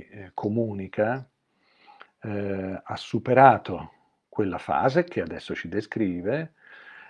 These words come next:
e, avendola superata, ce la descrive, ed è stato un momento difficile per questa entità. Dice: "Un silenzio più buio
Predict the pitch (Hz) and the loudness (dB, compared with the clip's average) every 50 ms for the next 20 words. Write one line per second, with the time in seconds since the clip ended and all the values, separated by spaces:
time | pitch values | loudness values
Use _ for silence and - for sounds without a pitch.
0 | - _ - 147 131 113 - 98 98 113 117 117 117 123 131 - - 170 - 147 | -4 _ 10 10 10 10 8 6 4 4 6 6 6 4 4 2 0 2 6 6
1 | 113 90 90 - 107 - - - 110 98 95 98 95 - - - 131 127 113 95 | 6 6 4 0 -4 -4 0 0 2 2 2 0 -4 -4 0 4 6 6 6 6
2 | 76 71 69 - - _ _ - - - - 92 104 107 - - - 87 - 135 | 2 -2 -8 -12 -16 _ _ -18 -16 -14 -10 -6 -6 -6 -6 -6 -8 -2 0 0
3 | 113 92 80 76 82 85 - 85 80 80 - - 190 185 143 - - 90 80 73 | 0 0 -2 -8 -10 -12 -12 -12 -12 -12 -4 0 2 2 2 2 -2 -6 -8 -10
4 | - - - - - 80 - - 80 76 - 82 - - - - - - _ _ | -12 -16 -12 -10 -10 -10 -10 -12 -14 -12 -12 -12 -12 -12 -14 -14 -16 -20 _ _
5 | _ _ _ _ _ _ _ _ _ _ _ _ _ _ _ - 110 110 107 98 | _ _ _ _ _ _ _ _ _ _ _ _ _ _ _ -6 -2 -2 -2 -2
6 | - - 101 87 - - _ _ _ - 131 131 135 127 - - 139 127 139 151 | 0 -2 -2 -2 -2 -6 _ _ _ 0 2 4 4 2 2 2 4 6 6 6
7 | 160 165 170 165 - - - 147 143 151 156 - _ _ _ _ _ _ _ _ | 6 4 0 -2 -6 -8 -8 -8 -8 -8 -10 -14 _ _ _ _ _ _ _ _
8 | _ - - 131 120 113 110 107 117 127 131 127 131 131 127 127 127 127 - | _ -2 2 2 2 2 2 4 6 8 8 8 8 8 6 4 2 -2 -8